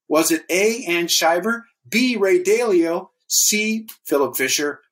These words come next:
or D, Julian Robertson? Post your answer in the comment section below. Plus, I want you to tell me what you like most about E T F battles. I'll be handpicking one winner with the best and correct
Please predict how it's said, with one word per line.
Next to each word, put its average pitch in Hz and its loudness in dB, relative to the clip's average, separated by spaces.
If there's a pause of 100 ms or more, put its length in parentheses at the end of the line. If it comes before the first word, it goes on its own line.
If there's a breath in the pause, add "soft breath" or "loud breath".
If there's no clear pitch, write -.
(160)
or 117 -6
D, 180 0
Julian 156 0
Robertson? 143 -2 (460)
Post 220 0
your 262 -8
answer 185 -2
in 202 -4
the 190 -6
comment 175 -2
section 175 -2
below. 170 0 (340 loud breath)
Plus, 220 0 (120)
I - -4
want 240 2
you 285 -2
to 220 -6
tell 226 -2
me 226 -2
what 190 -2
you 202 -10
like 180 -4
most 175 -2
about 151 0
E 165 -4
T 170 -2
F 139 -4
battles. 196 0 (400)
I'll 147 2
be 156 2
handpicking 165 -4
one 226 2
winner 180 2 (340)
with 139 -4
the 131 -2
best - 0 (160)
and 147 -4
correct 147 -4